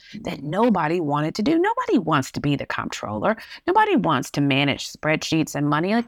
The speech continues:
no one wants to do that. And she was the person that did it. And there was no one else. So that gave her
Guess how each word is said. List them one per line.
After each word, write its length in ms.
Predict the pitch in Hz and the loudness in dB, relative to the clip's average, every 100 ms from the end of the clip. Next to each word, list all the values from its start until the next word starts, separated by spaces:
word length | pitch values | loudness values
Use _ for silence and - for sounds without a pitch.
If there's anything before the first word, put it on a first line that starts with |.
| - | -2
no 140 | 147 151 | 0 0
one 180 | 185 | 2
wants 220 | 202 233 - | 2 0 0
to 100 | 262 | 0
do 180 | 277 294 | 2 2
that. 260 | 87 69 | 0 -2
And 140 | 147 147 | -4 -4
she 260 | - 151 | 0 0
was 180 | 151 151 | 2 -2
the 80 | - | -6
person 400 | - 143 135 139 | -4 -4 -2 -2
that 140 | 139 131 | -2 0
did 180 | 220 185 | 0 0
it. 160 | 123 - | -4 -4
And 120 | 180 | 0
there 100 | 196 | 0
was 160 | 185 160 | 0 0
no 160 | 175 | 0
one 200 | 160 143 | 2 2
else. 500 | 160 147 - - - - | 0 0 -6 -12 -14 -14
So 300 | - 190 165 | -2 0 2
that 260 | 160 147 | 2 0
gave 320 | 160 170 190 - | 0 0 0 -2
her 420 | 151 147 143 | -2 0 -2